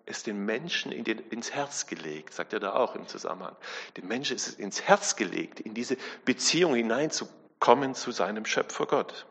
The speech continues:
Also ich will nur sagen, dass man Gott nicht will, das ist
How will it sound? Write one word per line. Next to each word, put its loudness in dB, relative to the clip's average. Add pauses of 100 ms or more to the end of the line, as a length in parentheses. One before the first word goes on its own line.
(1500)
Also 2
ich 2
will 4
nur 2
sagen, 6
dass 2
man 2 (1200)
Gott 8
nicht 2
will, 8
das 0
ist 0